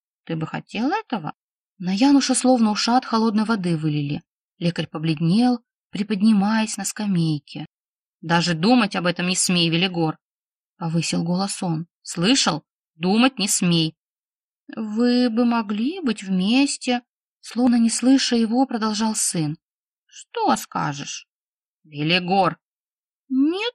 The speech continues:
так нет», пожал плечами мальчишка. «Моё дело предложить». Лекарь ещё некоторое время вглядывался в улыбающееся лицо сына, пытаясь понять, шутит тот или нет. Затем медленно опустился обратно на скамейку.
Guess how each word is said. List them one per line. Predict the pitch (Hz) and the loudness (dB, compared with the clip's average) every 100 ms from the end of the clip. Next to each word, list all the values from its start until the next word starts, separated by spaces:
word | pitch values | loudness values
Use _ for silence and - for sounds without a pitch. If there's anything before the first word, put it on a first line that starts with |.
| _ | _
так | 156 - | -10 -8
нет», | 196 196 202 220 _ _ _ _ _ _ | -4 -2 -2 -4 _ _ _ _ _ _
пожал | 180 180 175 | -4 -2 -4
плечами | 185 - 180 175 | -6 -4 -2 -2
мальчишка. | 190 202 - 165 - - 170 _ _ _ | -2 -4 -6 -6 -8 -12 -20 _ _ _
«Моё | 311 277 285 277 294 | -4 0 2 2 2
дело | 254 269 277 277 | 2 2 2 0
предложить». | - - 269 285 190 156 - _ _ _ _ - | -4 0 2 2 0 -6 -8 _ _ _ _ -4
Лекарь | 190 226 208 | -2 0 -2
ещё | 202 208 | -2 0
некоторое | 202 208 196 190 | -2 -2 -4 -2
время | 175 202 233 220 180 | 0 0 2 0 -2
вглядывался | 151 156 240 233 214 214 - 208 202 _ | -2 0 2 0 -2 -4 -4 -6 -10 _
в | 165 160 - | -10 -8 -4
улыбающееся | 214 214 185 214 214 202 - 185 - 202 | -2 0 2 2 0 -2 -2 -4 -4 -4
лицо | 202 - 202 | -6 -8 -8
сына, | - 190 202 196 190 - _ - | -4 -2 -2 -4 -8 -12 _ -12
пытаясь | 175 175 - | -6 -6 -6
понять, | 180 190 180 160 165 _ _ | -6 -2 -2 -2 -6 _ _
шутит | - 196 269 285 - | -8 -2 -2 -2 -6
тот | 254 254 | -6 -2
или | 247 | 0
нет. | 247 175 151 _ _ _ _ _ _ 165 | 2 0 -2 _ _ _ _ _ _ -8
Затем | 170 185 180 | -6 -4 -2
медленно | 180 165 165 160 | -2 0 -2 -2
опустился | 151 156 - 170 196 - 165 | -4 -10 -12 -10 -8 -8 -6
обратно | 151 151 156 | -6 -6 -6
на | 156 | -8
скамейку. | - 156 147 147 - - | -8 -8 -8 -10 -14 -20